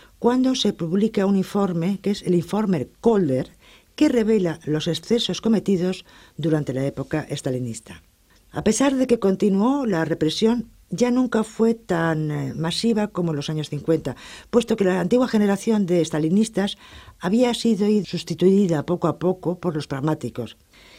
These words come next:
que aunque tenían el carné de miembros del Partido Comunista, no estaban muy dispuestos a cumplir estrictamente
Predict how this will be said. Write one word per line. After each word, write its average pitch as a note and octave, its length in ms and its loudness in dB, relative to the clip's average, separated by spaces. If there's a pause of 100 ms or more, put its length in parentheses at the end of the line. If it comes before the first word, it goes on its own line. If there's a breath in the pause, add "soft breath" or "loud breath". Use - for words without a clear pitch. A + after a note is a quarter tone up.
(140 loud breath)
que G3 140 4
aunque E3+ 200 4
tenían F3+ 560 2 (180)
el C#3 120 -2
carné C#3 280 0
de F#3 120 6
miembros F3 300 2
del D3 100 -2
Partido F3+ 260 0
Comunista, E3+ 460 -2 (280 loud breath)
no B3+ 120 4
estaban A#3+ 360 2
muy G3 160 4
dispuestos F3+ 580 0
a E3+ 60 0
cumplir D#3 440 0
estrictamente D#3+ 960 -2